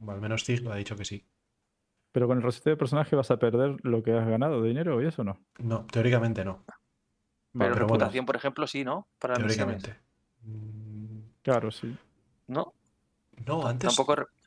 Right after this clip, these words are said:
Speaker 1: antes creo que no se perdía la reputación. Lo que sí perdías era la misión de, de certificación. Tenías que volver a hacerla, pero la reputación la tenías. Entonces,
Speaker 3: Mm.
Speaker 1: te hacías las cinco certificaci-, las cinco, sí, las cinco certificaciones de golpe y ya estabas otra vez como estabas.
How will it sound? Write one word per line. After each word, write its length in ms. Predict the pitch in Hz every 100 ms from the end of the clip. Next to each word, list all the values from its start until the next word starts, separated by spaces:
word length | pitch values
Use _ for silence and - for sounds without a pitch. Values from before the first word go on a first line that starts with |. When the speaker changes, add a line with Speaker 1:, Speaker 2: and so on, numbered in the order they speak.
| _ _ -
Speaker 1:
antes 240 | 131 -
creo 160 | 165 170
que 80 |
no 60 | 175
se 100 | 170
perdía 260 | 156 151 139
la 80 |
reputación. 640 | 127 127 120 107 156 151 156
Lo 160 | 101
que 80 | 101
sí 140 | 120 127
perdías 400 | 147 147 139 147
era 180 | 147
la 140 | 113 107
misión 560 | 107 101 131 135 139
de, 500 | 123 104 95 95 95
de 240 | 95 101 95
certificación. 720 | 101 98 98 98 95 98 - _ _
Tenías 220 | 101 101
que 60 | 107
volver 160 | 104
a 40 | 101
hacerla, 280 | 101 92
pero 160 | - 98
la 80 | 95
reputación 340 | 95 104 120
la 60 | 123
tenías. 340 | 110 101 92 - _ _ _
Entonces, 380 | 107 104 104 123
Speaker 3:
Mm. 100 | 117 - - - _
Speaker 1:
te 100 | -
hacías 420 | 98 123 98 - -
las 240 | 104 -
cinco 220 | 113 123
certificaci-, 540 | 123 127 120 117 113 -
las 120 | 104
cinco, 600 | 120 120 120 120 117 117
sí, 200 | 113 113 -
las 140 | 101
cinco 160 | 117 120
certificaciones 500 | 117 113 117 117 113
de 80 |
golpe 220 | 113 127 120
y 40 |
ya 40 | 98
estabas 240 | 101 92
otra 140 | 95
vez 100 | 95
como 120 | - 92
estabas. 300 | 90 90